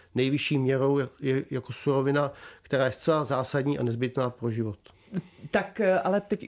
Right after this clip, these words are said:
Speaker 2: to zaznělo i od, eh, pana Holomčíka, že v podstatě voda jako ten zdroj, jako surovinová, surová voda, řekněme, eh, nemá, eh, nebo není předmětem vlastnictví, je to veřejný statek.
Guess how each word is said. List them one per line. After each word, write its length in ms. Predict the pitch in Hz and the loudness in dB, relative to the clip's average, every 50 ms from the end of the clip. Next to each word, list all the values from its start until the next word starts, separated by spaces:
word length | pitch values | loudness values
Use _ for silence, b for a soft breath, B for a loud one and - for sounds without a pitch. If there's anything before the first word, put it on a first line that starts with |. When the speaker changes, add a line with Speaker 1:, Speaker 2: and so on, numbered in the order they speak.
| - - | -8 -4
Speaker 2:
to 100 | - 208 | -2 0
zaznělo 440 | 196 202 185 196 196 196 196 - - | 0 2 2 2 2 2 2 2 2
i 140 | 208 208 - | 2 2 2
od, 260 | - 196 - - 202 | 0 -2 -2 0 0
eh, 100 | 196 185 | 0 0
pana 220 | - 190 190 214 | 0 0 0 0
Holomčíka, 520 | 202 202 190 190 190 180 - 190 - 208 196 | 2 2 2 2 2 2 0 0 0 0 0
že 140 | 165 196 | 2 0
v 40 | 185 | 0
podstatě 480 | - - 180 - - 202 190 190 233 214 | 0 -2 -4 -2 -2 -2 0 0 0 0
voda 360 | 160 151 170 175 175 175 180 | 2 2 2 4 4 4 4
jako 300 | 202 185 170 175 - 185 | 4 2 0 0 -2 -2
ten 340 | 180 - 190 180 180 175 - - | 0 2 2 2 2 0 -2 -2
zdroj, 480 | - 156 151 151 175 165 156 156 180 190 | -4 -4 -2 0 2 2 4 4 4 4
jako 280 | 185 180 180 - 190 170 | 2 2 2 0 0 -2
surovinová, 1000 | - - - 185 165 180 180 170 170 175 170 170 170 165 160 165 170 170 165 - - | 0 0 0 2 4 4 4 4 4 2 2 2 2 2 2 4 2 2 0 -2 -6
surová 460 | 160 - 196 202 208 202 175 175 170 | -6 0 2 2 4 4 4 2 2
voda, 280 | 170 165 165 156 190 202 | 2 2 2 2 2 4
řekněme, 460 | 175 185 175 - 185 165 160 156 151 B B B B B B - | 4 2 2 2 2 2 2 2 0 B B B B B B 0
eh, 140 | 175 175 | 4 4
nemá, 500 | 170 190 220 220 208 190 175 156 143 - - - 165 165 156 156 | 6 6 6 4 4 4 2 2 0 -2 -4 -2 -2 0 0 0
eh, 40 | |
nebo 180 | 147 170 165 180 | 0 0 2 2
není 220 | 180 185 208 226 | 4 4 4 4
předmětem 580 | 226 - 214 180 180 185 180 202 196 190 190 196 - 180 | 4 4 2 2 4 2 2 2 2 2 2 2 2 2
vlastnictví, 640 | 151 180 175 - - - 247 247 - - - 156 156 | 4 2 2 0 0 0 0 0 0 0 2 4 4
je 80 | 156 | 4
to 240 | 151 180 180 175 175 170 B B B B | 6 6 6 6 6 4 B B B B
veřejný 520 | 175 160 180 170 165 196 185 190 202 196 | 2 2 4 4 4 4 4 4 4 2
statek. 580 | - - 196 180 175 - 160 139 139 147 - | 2 2 2 0 2 2 2 2 2 0 -4